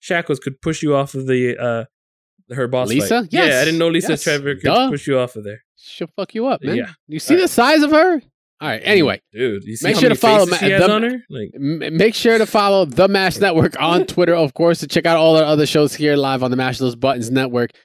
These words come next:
Speaker 2: Uh, once again, Double Tap F G C, of course, for this show. And it doesn't have to be just Twitter. It can also be on Instagram. Uh, join us once again on Discord, mash dot G G forward slash Discord. Join us, say what's up to the community, awesome people we have there. Join us and get involved in our other segments like My Mains,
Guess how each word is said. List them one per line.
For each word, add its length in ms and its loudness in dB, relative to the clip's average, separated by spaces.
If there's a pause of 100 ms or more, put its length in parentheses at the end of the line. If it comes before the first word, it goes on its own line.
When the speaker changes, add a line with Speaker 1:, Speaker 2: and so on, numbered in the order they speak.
(240)
Speaker 2:
Uh, 60 -6
once 180 -4
again, 140 -4
Double 160 -6
Tap 200 -8
F 120 -10
G 160 -10
C, 160 -10
of 140 -10
course, 200 -12 (240)
for 100 -12
this 180 -4
show. 200 -2
And 100 -2
it 160 -2
doesn't 240 -4
have 100 -6
to 60 -12
be 80 -6
just 200 -6
Twitter. 160 0
It 60 -2
can 80 -4
also 160 -6
be 160 -6
on 160 -10
Instagram. 600 -6 (320)
Uh, 180 -8
join 240 0
us 200 -2 (120)
once 160 -8
again 180 -2
on 100 -2
Discord, 480 -2 (240)
mash 180 -4
dot 140 -2
G 100 -6
G 120 -2
forward 200 -4
slash 200 -4
Discord. 420 -6 (240)
Join 160 -4
us, 80 -4
say 120 0
what's 180 0
up 80 -4
to 60 -4
the 40 -4
community, 380 -2
awesome 300 -4
people 180 -8
we 100 -4
have 220 -2
there. 200 -2 (280)
Join 180 -2
us 160 -2
and 100 -6
get 100 -2
involved 320 -2
in 60 -2
our 100 -6
other 160 -2
segments 400 -2
like 120 -4
My 160 -6
Mains, 460 -4